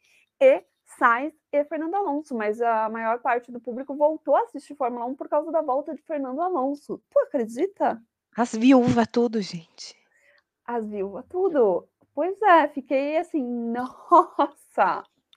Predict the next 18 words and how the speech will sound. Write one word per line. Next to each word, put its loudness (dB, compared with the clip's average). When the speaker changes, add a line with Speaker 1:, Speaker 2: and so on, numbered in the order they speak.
Speaker 2:
Eu 6
tô -2
chocada. -2
Speaker 1:
Pois -10
é, -6
querida. -4
Que 2
agora, 6
na 0
Europa, 6
é 6
os 0
países -2
com -10
maior -2
audien-, -4
de -2
aula. 4